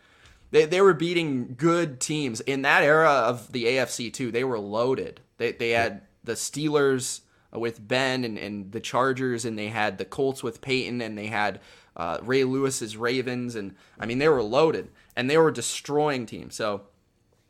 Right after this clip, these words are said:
that was a really fun year. That was probably the year for me, 'cause I was only, I was only, like, twelve, twelve-ish.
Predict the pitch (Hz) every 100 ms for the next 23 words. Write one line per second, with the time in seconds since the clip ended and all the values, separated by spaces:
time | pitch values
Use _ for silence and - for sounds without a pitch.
0 | _ - 147 139 131 127 123 - 113 110
1 | 107 107 101 101 135 196 170 - - _
2 | _ _ 151 147 147 135 131 131 127 123
3 | 120 123 113 113 147 131 120 120 120 110
4 | 107 _ _ _ _ _ _ _ _ -
5 | 147 170 160 156 135 120 - - - 110
6 | 107 107 - _ _ _ _ _ _ _
7 | _ - 107 147 214 _ _ _ _ 185
8 | 220 -